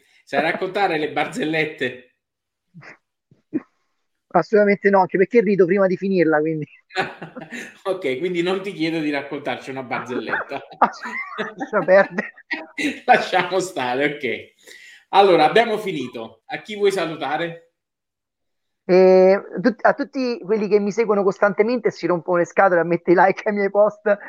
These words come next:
Speaker 2: e a seguirmi, a mandarmi su-, su-, sempre i cuoricini su Instagram, quelli vi saluto tantissimo perché sono sempre quelli che mi danno tan-, tanta, tanta forza, ovviamente la, la mia famiglia, la mia, mia compagna, insomma, che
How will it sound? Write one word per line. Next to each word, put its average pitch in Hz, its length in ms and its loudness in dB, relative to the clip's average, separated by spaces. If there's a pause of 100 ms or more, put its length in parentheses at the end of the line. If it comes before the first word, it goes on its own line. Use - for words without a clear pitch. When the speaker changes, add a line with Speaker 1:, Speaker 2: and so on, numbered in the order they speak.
(200)
Speaker 2:
e 180 100 4
a 180 60 4
seguirmi, 196 480 2
a 196 40 4
mandarmi 185 460 4
su-, 190 160 2
su-, 196 220 0
sempre 214 300 0
i - 20 -4
cuoricini 196 440 2
su 180 100 0
Instagram, 208 340 2
quelli 185 140 8
vi 175 60 2
saluto 160 240 4
tantissimo 165 500 0
perché 151 220 4 (240)
sono 180 160 -2
sempre 208 260 4
quelli 185 180 4
che 175 80 2
mi 170 100 -2
danno 175 240 2
tan-, 180 220 0
tanta, 190 280 0
tanta 190 280 2
forza, 226 320 2
ovviamente 170 240 -2
la, 143 160 4 (420)
la 151 80 -6
mia 175 120 2
famiglia, 202 420 4
la 151 80 2
mia, 147 360 4
mia 151 140 -2
compagna, 143 480 -2
insomma, 135 300 -6
che 131 120 -4